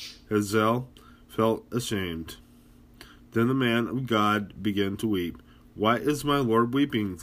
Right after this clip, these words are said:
asked Hazael. "Because I know the harm you will do to the Israelites," he answered.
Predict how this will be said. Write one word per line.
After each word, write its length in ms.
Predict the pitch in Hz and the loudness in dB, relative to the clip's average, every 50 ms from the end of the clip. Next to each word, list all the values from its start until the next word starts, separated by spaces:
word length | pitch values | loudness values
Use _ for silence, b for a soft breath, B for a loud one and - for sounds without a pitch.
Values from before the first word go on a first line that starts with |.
| - - | -12 -6
asked 340 | 98 101 95 - - - - | -4 -4 -4 -4 -6 -8 -6
Hazael. 500 | 98 92 90 98 95 92 90 92 92 - - - - - - B B B B B B B B | -6 -4 -2 -4 -2 -2 -4 -6 -8 -10 -16 -20 -20 -20 -20 B B B B B B B B
"Because 300 | - 107 113 110 107 110 | -8 0 0 2 2 2
I 120 | 113 117 | 2 0
know 220 | 120 117 117 120 131 | 2 2 2 0 2
the 180 | 139 143 135 | 0 0 -2
harm 460 | 135 139 123 120 113 104 104 104 107 - - - | 0 0 2 4 4 2 2 -2 -4 -10 -12 -8
you 180 | 107 107 107 | -4 -2 0
will 160 | 104 110 117 117 | 0 0 0 0
do 320 | 120 104 107 101 98 98 | 0 0 0 0 0 0
to 220 | 98 - - 101 | -2 -2 -4 -2
the 180 | 95 104 104 - | 0 0 -2 -2
Israelites," 680 | - 110 107 98 101 98 92 87 87 80 - - - | -2 -4 -2 -2 -2 -2 -2 -4 -6 -8 -8 -10 -10
he 320 | - 95 90 90 87 80 78 - | -8 -6 -6 -6 -6 -8 -8 -8
answered. 460 | 98 95 95 95 - - 95 92 - | -8 -6 -6 -6 -6 -6 -6 -6 -8